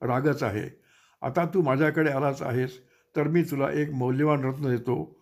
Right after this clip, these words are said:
पण इतप्पर मात्र तू माझ्याकडे येऊ नकोस, कारण जोवर तुझ्या मुलाने माझ्या फणेवर काठीचा प्रहार केल्याची आठवण तुला राहणार आहे, तोवर तुझ्या माझ्यात स्नेहसंबंध निर्माण होणे अशक्य आहे."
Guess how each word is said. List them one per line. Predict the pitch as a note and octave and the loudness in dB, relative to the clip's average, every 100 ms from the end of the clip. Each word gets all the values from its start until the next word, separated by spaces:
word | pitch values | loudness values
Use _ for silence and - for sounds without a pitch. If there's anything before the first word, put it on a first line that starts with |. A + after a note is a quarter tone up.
| _ _ | _ _
पण | - C#3+ | -4 -2
इतप्पर | C3+ F#3 - E3 | 0 0 0 0
मात्र | C3 B2+ B2+ B2 C#3+ - _ _ - | 0 -2 -2 -4 -6 -14 _ _ 2
तू | |
माझ्याकडे | D3 C3 C3+ B2+ C3 | 2 4 2 2 2
येऊ | B2+ C3+ | 2 2
नकोस, | B2 - A2 - - _ _ _ _ - | 0 -2 -4 -4 -16 _ _ _ _ -6
कारण | B2+ D3 | 0 0
जोवर | C3+ C#3+ E3 D#3 F3+ - _ _ _ C#3 | 2 4 4 4 0 -12 _ _ _ -2
तुझ्या | D3 | 0
मुलाने | D3 C#3 C#3+ D3 D#3+ E3 | 0 0 0 0 -2 -4
माझ्या | D3 B2 C#3+ | -4 0 0
फणेवर | C#3 C3 C#3+ C#3+ | 0 0 0 0
काठीचा | C#3 A2+ A2 C3 C#3 | 0 -2 -2 -2 -2
प्रहार | D3+ C3+ B2 D#3+ | -2 -4 0 0
केल्याची | D#3 C#3+ C3+ C3 C3+ | 0 0 0 0 -2
आठवण | A#2 B2 C3+ B2+ C#3+ _ _ _ _ _ _ _ _ D#3 | -2 -4 -4 -4 -8 _ _ _ _ _ _ _ _ 2
तुला | D3 C3+ | 2 4
राहणार | B2+ D3 | 2 2
आहे, | C3 B2 B2 | 2 0 -2
तोवर | B2 C3+ C3+ | 0 2 2
तुझ्या | C3 C3+ B2 D3+ | 0 -2 0 2
माझ्यात | C3 A#2+ A#2+ | 2 0 0
स्नेहसंबंध | A#2+ - _ _ - D3+ E3+ B2+ B2 B2+ B2 A#2+ A#2+ - - | -2 -10 _ _ -2 0 0 -2 -2 -2 0 0 -2 -12 -8
निर्माण | C3 B2 C3+ C3 | -4 0 0 0
होणे | A#2 B2 | -2 -2
अशक्य | C#3+ B2+ B2 - A2+ | -4 -6 -6 -2 -2
आहे." | G2 - - | -2 -10 -16